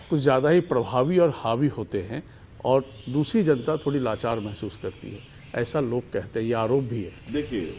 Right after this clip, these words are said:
Speaker 2: अगर ये आरोप है, तो मैं इस आरोप के साथ ये, इस आरोप का खंडन करूंगा
Speaker 1: जी।
Speaker 2: कि मौजूदा भारतीय जनता पार्टी गठबंधन सरकार के कार्यकर्ता जिस तरीके से सड़कों पर हैं,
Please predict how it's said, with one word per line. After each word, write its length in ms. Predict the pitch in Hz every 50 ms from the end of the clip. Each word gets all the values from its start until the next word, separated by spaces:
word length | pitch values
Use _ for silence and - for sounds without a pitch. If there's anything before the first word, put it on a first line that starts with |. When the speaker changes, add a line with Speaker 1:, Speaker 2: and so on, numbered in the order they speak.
| - - - - - - - -
Speaker 2:
अगर 220 | - 95 101 107 110
ये 120 | 110 110
आरोप 340 | 101 98 98 107 117 120 120 -
है, 300 | 120 117 127 127 127 127
तो 380 | - - - - - - 113 107
मैं 200 | 101 104 107 110
इस 160 | 110 110 107
आरोप 280 | 104 92 107 110 110 101 95
के 80 | 107
साथ 380 | 110 - 113 110 107 104 - 101
ये, 100 | 101 101
इस 460 | 98 95 - - - 85 87 - 98
आरोप 200 | 98 101 107 107 92
का 60 | 85
खंडन 440 | - - - 90 90 95 110 113 107
करूंगा 600 | 104 98 87 85 - 90 104 - - - - 113
Speaker 1:
जी। 120 | 113 113 101
Speaker 2:
कि 640 | - - - - - - - - 123 117 104 101
मौजूदा 420 | 95 92 90 107 117 117 131 131 131
भारतीय 380 | 107 92 90 90 - - -
जनता 320 | 101 107 104 101 101 104 101
पार्टी 300 | 98 92 95 92 - 104
गठबंधन 460 | 92 90 90 - 90 90 90 92 98
सरकार 600 | 98 95 - - - 87 85 - 87 87 90 92 87 - - - - - - - - - - - - - - - - - - - - - -
के 60 | -
कार्यकर्ता 840 | 104 - 110 101 101 98 95 107 101 98 - - 110 95 90 - - - - - - - - - - - -
जिस 240 | - 123 131 131 -
तरीके 380 | 143 131 135 135 - 135 135 131
से 200 | - - 127 113
सड़कों 420 | - - 98 95 92 92 110 113
पर 220 | 110 113 107 101
हैं, 240 | 90 80 85 85 78